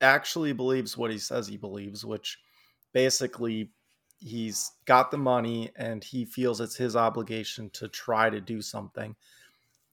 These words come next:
to whatever, bring down the establishment or change things. Okay, so we could take it on face value, but if he's not, he, he,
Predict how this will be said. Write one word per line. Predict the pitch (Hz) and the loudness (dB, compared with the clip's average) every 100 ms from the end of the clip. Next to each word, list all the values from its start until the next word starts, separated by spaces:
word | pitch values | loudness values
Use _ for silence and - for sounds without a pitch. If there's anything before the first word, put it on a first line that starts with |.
| _ - | _ -4
to | 123 113 107 92 - _ _ _ _ _ _ - - | 2 4 4 0 -10 _ _ _ _ _ _ -18 -4
whatever, | - 120 117 110 104 95 - - | 2 6 6 4 0 -4 -4 2
bring | 123 120 | 2 4
down | 117 117 | 4 4
the | 117 | 2
establishment | 110 - 113 110 107 - 113 101 | -2 2 4 4 2 -4 -6 -6
or | 110 | -8
change | - 120 113 - | -4 -4 -4 -6
things. | - 107 110 107 - - | -6 -6 -6 -8 -8 -2
Okay, | 123 - 107 107 - | -2 0 0 -2 -6
so | - 123 | -4 -2
we | 117 | -4
could | - | -2
take | - 131 | 2 4
it | 120 | 4
on | 113 | 2
face | - 117 - | 0 -2 2
value, | 120 123 117 110 | 6 8 6 2
but | 101 117 - - - _ - | -2 -4 -6 -20 -20 _ -2
if | 127 | -2
he's | 131 110 | 0 -4
not, | 113 117 156 160 117 - - _ _ _ _ | -2 0 2 2 0 -2 -12 _ _ _ _
he, | - 156 131 - _ _ _ - _ _ - | -4 -2 -2 -6 _ _ _ -20 _ _ -16
he, | 113 | -16